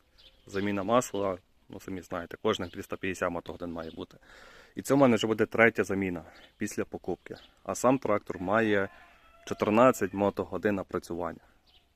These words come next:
От, кому може бути цікаво, отак виглядає, друзі, трактор М Т З з таким напрацюванням. Ну, в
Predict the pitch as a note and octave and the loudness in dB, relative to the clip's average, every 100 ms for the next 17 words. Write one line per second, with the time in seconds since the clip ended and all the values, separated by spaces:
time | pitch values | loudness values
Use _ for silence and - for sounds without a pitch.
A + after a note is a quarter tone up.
0 | _ _ - F2+ _ _ - G2+ G2 F#2 | _ _ -8 -8 _ _ -8 -4 -4 -4
1 | F#2 F#2 F2+ F2 F#2 B2+ C3 G#2+ - _ | -8 -8 -10 -10 0 4 6 4 -2 _
2 | _ _ _ _ - - F#2+ F#2 - - | _ _ _ _ -10 -2 0 -2 -8 -14
3 | - - F#2+ F#2 G2 F#2+ F2+ G2 F2+ - | -14 -12 -10 -4 0 0 -2 -10 -14 -4
4 | A#2 A#2+ - - - - - _ _ _ | 2 2 0 -12 -12 -20 -20 _ _ _
5 | - F#2 F#2+ G2 F#2+ - - F#2+ F#2 - | -16 -12 -6 -6 -6 -8 -10 -8 -8 -10
6 | - G2 G#2 G2+ B2+ | -12 -6 -4 0 0